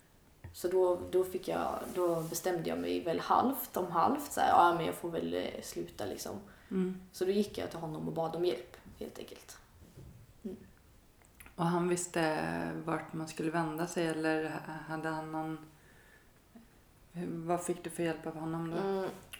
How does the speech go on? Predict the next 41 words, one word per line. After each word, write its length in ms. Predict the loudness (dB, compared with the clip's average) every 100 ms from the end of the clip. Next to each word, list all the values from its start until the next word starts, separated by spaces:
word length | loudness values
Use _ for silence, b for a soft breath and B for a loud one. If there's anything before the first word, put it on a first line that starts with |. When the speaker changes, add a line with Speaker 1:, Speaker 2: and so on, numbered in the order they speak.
| -4
Speaker 1:
alltså 180 | 2 6
han 340 | 10 10 8
föreslog 640 | 8 8 8 4 2 4
att, 360 | 0 0 -8 -6
att, 400 | -6 -8 -10 -4
eh, 420 | -4 -4 -4 0
jag 80 | 2
var 80 | 8
ju 60 |
arton. 640 | 10 10 6 2 4 4 2 -6 B B B B 4
Han 200 | 6 6
föreslog 420 | 4 4 2 2
att 160 | 2
jag 360 | 2 4 2 0
skulle 460 | -4 -10 -4 0 2
gå 160 | 2
på 120 | 2
behandling, 680 | 0 4 4 4 0 -4 -6 -14 -8
Speaker 2:
Mm. 280 | 0 0 0
Speaker 1:
tyckte 240 | -4 -2 -2
han. 220 | -2 -2
Att, 160 | -2
och 80 | 0
han 140 | 0 2
sa 220 | 6 6
att 60 | 4
han 120 | -2
kunde 180 | -4 -4
följa 200 | 0 0
med 220 | 0 0
mig 100 | -4
till 160 | -6 -6
soc 420 | -6 -6 -4 -6
och 80 | -6
fixa 300 | -6 -4 -4
det 120 | -4
och 80 | -4
så 80 |
här, 60 | -2
men 120 | 2
jag 140 | 2